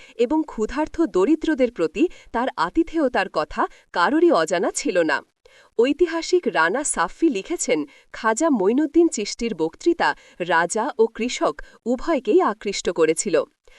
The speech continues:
আজমিরের নাম শুনলেই খাজা গরিব নওয়াজ ও তার দরগাহের ছবি মনে ভেসে ওঠে। এই সাধক সমুদ্রের মতো উদার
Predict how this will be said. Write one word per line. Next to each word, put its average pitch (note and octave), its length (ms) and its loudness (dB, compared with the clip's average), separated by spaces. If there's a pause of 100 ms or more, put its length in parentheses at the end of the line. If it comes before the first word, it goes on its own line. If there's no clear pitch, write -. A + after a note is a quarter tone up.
(180)
আজমিরের D4+ 560 2
নাম F#3 300 2
শুনলেই A3+ 460 2 (240)
খাজা G#3+ 360 -2 (100)
গরিব B3 340 6
নওয়াজ E3 340 2 (240)
ও A3 100 2
তার C#4+ 260 -2
দরগাহের A3+ 580 0
ছবি A#3+ 320 4
মনে G#3+ 260 2
ভেসে G3 340 -2
ওঠে। D#3 260 2 (540)
এই C#4+ 180 6
সাধক - 520 -2 (280)
সমুদ্রের D4+ 600 2
মতো F#3 340 2
উদার F#3+ 340 2